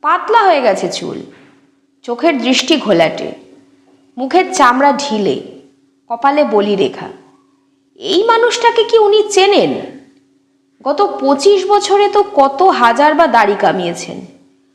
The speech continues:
কত লক্ষ বার আয়নার সামনে দাঁড় করিয়েছেন নিজেকে, কিন্তু কখনো কি নিজেকে দেখেননি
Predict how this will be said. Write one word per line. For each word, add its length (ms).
কত 240
লক্ষ 520
বার 320
আয়নার 320
সামনে 300
দাঁড় 300
করিয়েছেন 380
নিজেকে, 520
কিন্তু 220
কখনো 440
কি 120
নিজেকে 460
দেখেননি 840